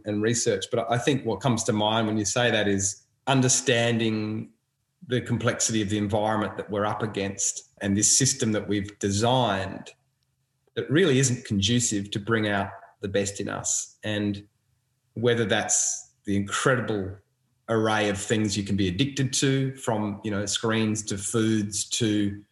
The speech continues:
you know, alcohol and stimulants, that's a big factor.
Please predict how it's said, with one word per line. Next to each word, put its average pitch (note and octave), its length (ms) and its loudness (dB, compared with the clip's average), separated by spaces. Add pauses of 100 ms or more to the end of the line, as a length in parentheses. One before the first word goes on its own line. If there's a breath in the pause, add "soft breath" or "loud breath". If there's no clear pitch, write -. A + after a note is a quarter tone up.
(680 soft breath)
you A#2 100 -2
know, G#2+ 80 0
alcohol A2+ 480 2
and A2 100 0
stimulants, - 840 0 (400)
that's B2+ 220 0
a C3 40 2
big A2 260 -2
factor. C3 560 0